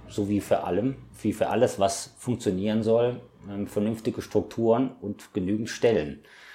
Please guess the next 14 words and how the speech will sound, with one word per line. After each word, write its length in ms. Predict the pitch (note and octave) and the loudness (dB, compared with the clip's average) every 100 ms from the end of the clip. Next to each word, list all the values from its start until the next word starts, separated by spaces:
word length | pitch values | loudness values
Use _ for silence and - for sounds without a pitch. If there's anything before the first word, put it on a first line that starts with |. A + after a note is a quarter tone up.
| - - _ | -20 -20 _
Und, 460 | F#2 F#2 F2+ - F#2+ | -10 -6 -6 -8 -8
äh, 240 | F2 E2 G2 | -6 -6 -6
im 60 | |
Moment 460 | F2+ F2 G2 A#2 G#2+ | -4 0 0 0 0
war 100 | G2+ | 0
das 200 | G2 - | 0 -2
irgendwie 440 | F#2 G2+ F2 F#2+ | -4 -4 -2 -4
so 220 | F#2+ G2 - | -2 -2 -2
ein, 340 | F2+ F2 E2+ | -6 -6 -4
wie 100 | F#2+ | -4
ein 240 | G2 - | -4 -6
Appendix, 880 | - F2+ - A#2 B2+ B2+ B2+ - - | -6 -6 -4 0 2 0 -2 -12 -12
eine 260 | - G#2+ F#2 | -8 -6 -2
Halbtagsstelle 1040 | A2 - A2 - - G#2+ G#2+ G#2 G#2 | -2 0 -2 -2 -2 0 4 4 2